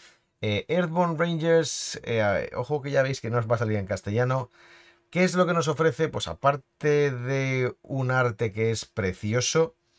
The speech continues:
pues nos ofrece un juego cooperativo para uno o cuatro jugadores.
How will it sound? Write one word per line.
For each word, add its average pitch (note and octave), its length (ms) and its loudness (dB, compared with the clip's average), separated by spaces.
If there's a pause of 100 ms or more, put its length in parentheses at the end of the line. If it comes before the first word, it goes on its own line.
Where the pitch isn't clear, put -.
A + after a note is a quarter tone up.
(460)
pues C#3+ 140 -2
nos C3+ 160 0
ofrece D3 340 0
un D3 180 0
juego D3 400 0
cooperativo B2+ 640 0
para A#2+ 200 4
uno B2+ 180 0
o G#2 80 -4
cuatro A2+ 360 0
jugadores. B2 800 0